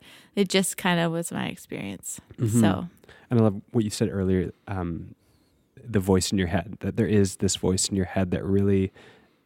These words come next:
Speaker 2: interprets our situations, and
Speaker 1: Mm-hmm.
Speaker 2: despite the best in-, intentions of the people around us,
Speaker 1: Mm-hmm.
Speaker 2: that we can still carry these warped narratives.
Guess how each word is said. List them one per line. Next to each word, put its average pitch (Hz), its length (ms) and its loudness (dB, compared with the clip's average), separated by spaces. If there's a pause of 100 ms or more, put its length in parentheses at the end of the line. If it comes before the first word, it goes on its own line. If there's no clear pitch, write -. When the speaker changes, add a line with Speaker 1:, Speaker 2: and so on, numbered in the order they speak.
(120)
Speaker 2:
interprets 104 720 2
our 92 180 -2 (160)
situations, 90 920 -2
and 90 380 -6
Speaker 1:
Mm-hmm. - 240 -14
Speaker 2:
despite 101 540 2
the 92 140 0
best 92 400 -2
in-, 92 160 -2 (160)
intentions 101 1120 2
of 87 320 -2
the 98 80 -4
people - 360 -4
around 85 380 -2
us, 85 400 -4
Speaker 1:
Mm-hmm. 202 440 2
Speaker 2:
that 110 240 -2
we 98 160 0
can - 180 -4
still 92 360 -2
carry 95 420 -2
these 92 480 0 (420)
warped 95 360 2
narratives. 92 680 -2